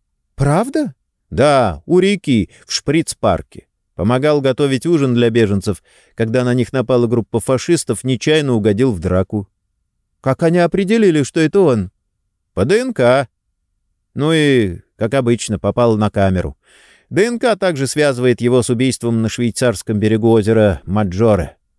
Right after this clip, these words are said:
Там одного типа ударили по голове, и он умер.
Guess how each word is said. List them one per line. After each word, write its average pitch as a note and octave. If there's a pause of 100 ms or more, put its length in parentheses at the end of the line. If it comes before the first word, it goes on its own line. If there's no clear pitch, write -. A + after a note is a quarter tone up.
(200)
Там D3
одного C3+
типа D3
ударили B2+
по A2+
голове, B2+
и -
он A#2
умер. F#2+